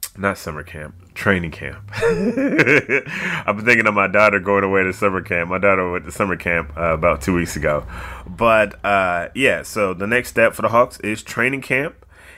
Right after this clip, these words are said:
And then, uh, before you know it, man, September thirtieth is when the preseason games start. And Hawks actually have a preseason game in Dubai. October sixth, uh, preseason game. I think they play the Bucks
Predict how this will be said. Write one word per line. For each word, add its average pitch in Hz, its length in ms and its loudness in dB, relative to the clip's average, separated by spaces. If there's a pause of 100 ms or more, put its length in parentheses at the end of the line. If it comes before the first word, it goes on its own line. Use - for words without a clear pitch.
(140)
And 104 220 0
then, 101 500 2 (140)
uh, 90 360 0
before 113 340 0
you 123 60 2
know 135 200 4
it, 110 60 0
man, 110 320 -2
September 104 520 -4
thirtieth 117 460 2
is 101 40 -10
when 101 140 -4
the 90 80 -8
preseason 110 600 -2
games 113 320 -4
start. 123 460 0 (560)
And 110 140 -6
Hawks - 380 0 (140)
actually 139 420 -4
have 117 460 0
a 101 140 -2
preseason 117 680 0
game 101 340 0
in 95 180 -4
Dubai. 87 720 -2 (480)
October 113 440 0
sixth, - 540 -6 (440)
uh, 87 500 2 (100)
preseason 120 500 -2
game. 120 240 2
I 107 40 0
think 143 220 -4
they 127 100 -6
play 127 200 -2
the 85 80 -6
Bucks - 760 -2